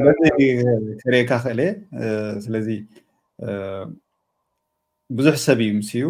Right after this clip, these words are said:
እ፣ ስለ ንዓኻ ክርኢ ወይ ከዓ ንዓኻ፣ እ፣ ክከታተላ ምስ እዩ እሞ ንዕኡ፣ እ፣ ዕድል ዘይምሃብና፣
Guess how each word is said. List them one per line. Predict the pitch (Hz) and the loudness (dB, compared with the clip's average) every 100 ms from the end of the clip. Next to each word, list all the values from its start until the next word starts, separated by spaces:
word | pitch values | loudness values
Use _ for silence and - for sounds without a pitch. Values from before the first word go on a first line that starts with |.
| 190 180 | -4 -8
እ፣ | - 110 104 104 107 104 | -12 -10 -10 -10 -12 -14
ስለ | - 113 110 107 107 110 | -12 -8 -6 -6 -8 -8
ንዓኻ | 110 120 127 127 | -6 -4 -2 -2
ክርኢ | 120 104 101 101 | -2 -6 -8 -8
ወይ | 101 101 | -10 -12
ከዓ | 101 | -10
ንዓኻ፣ | 101 107 110 107 101 104 104 _ _ | -10 -10 -10 -8 -8 -10 -14 _ _
እ፣ | 117 104 107 - - - _ _ _ _ _ | -14 -14 -14 -18 -20 -20 _ _ _ _ _
ክከታተላ | 120 123 120 127 | -8 -2 2 6
ምስ | 117 110 | 4 4
እዩ | 127 | 0
እሞ | 135 190 | 2 0
ንዕኡ፣ | 143 113 117 - 123 117 104 - _ _ _ _ _ _ _ - | -4 -6 -8 -6 -4 -4 -6 -14 _ _ _ _ _ _ _ -14
እ፣ | - 104 | -8 -4
ዕድል | 107 113 113 | -4 -2 2
ዘይምሃብና፣ | 117 117 120 135 | 2 4 2 6